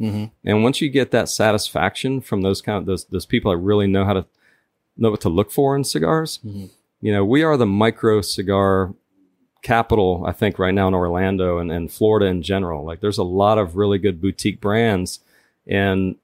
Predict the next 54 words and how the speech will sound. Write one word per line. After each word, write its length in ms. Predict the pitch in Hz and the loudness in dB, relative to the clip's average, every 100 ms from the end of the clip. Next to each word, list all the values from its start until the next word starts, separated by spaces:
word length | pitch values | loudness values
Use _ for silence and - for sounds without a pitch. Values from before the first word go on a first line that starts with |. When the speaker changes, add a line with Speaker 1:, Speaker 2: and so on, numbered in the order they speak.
| _ | _
Speaker 2:
in 120 | 107 107 | -2 2
order 240 | 147 165 | 4 2
for 220 | - 101 | 0 2
us 220 | 117 131 - - | 2 0 -8 -4
to 100 | 95 | -2
really 400 | 92 107 110 104 | 2 4 4 0
change 500 | - - 98 101 90 | -4 -2 2 2 0
the 140 | 90 | 0
industry, 420 | 92 101 - 113 | 2 0 0 0
we 120 | 95 92 | 2 2
have 260 | 104 104 | 0 -2
to 100 | - | -4
stick 260 | - 92 - | -4 -4 -6
together. 400 | 73 76 65 73 | -8 -6 -6 -8
We 120 | 85 | -4
have 200 | 101 98 | 0 0
Speaker 1:
Mm-hmm. 60 | 101 90 | 0 -2
Speaker 2:
to 60 | - _ _ - | -2 _ _ -2
boost 280 | 113 131 131 | 0 0 0
each 200 | 107 117 | 0 2
other 260 | 104 95 | 2 2
up. 220 | 95 95 | 2 0
We 140 | 85 92 | -4 -4
have 180 | 104 104 | -4 -4
to 80 | 101 | -4
make 220 | 95 95 | -2 -2
sure 320 | - 107 101 | -2 0 4
that 140 | 95 90 | 4 2
we're 100 | 98 | 0
promoting 460 | - 101 107 98 | 0 -2 0 0
yours, 300 | 98 110 110 | 0 0 0
you're, 160 | 95 92 | -2 -4
you're 160 | 82 95 | -2 -2
promoting 440 | - 95 98 87 | -2 -2 0 0
ours, 440 | 98 110 113 113 - _ _ _ - | 2 2 2 -2 -8 _ _ _ -6
because 360 | 104 - 117 107 | -4 0 0 2
nobody 320 | 147 180 160 | 2 2 0
really 220 | 147 139 | 2 2
knows 280 | 120 135 151 | 2 0 0
our 120 | 104 | -2
brands 340 | 85 95 98 | 0 0 0
until 560 | 101 98 117 110 104 98 _ _ | 0 0 2 2 2 -2 _ _
they 100 | 98 | -4
see 580 | 98 - 127 120 117 110 - - | -2 0 2 2 2 -2 -10 -4
podcasts 480 | 120 120 - 92 - | 0 0 0 -2 -2
like 160 | 90 | -8
this 240 | - - - | -8 -12 -10
or 80 | 87 | -10
they 100 | 90 | -8
see 160 | - | -8
s-, 160 | 98 - | -8 -2
more 200 | 113 113 | 2 2
social 340 | - 107 - | 2 0 0
media. 400 | 98 107 98 80 | 0 0 0 -4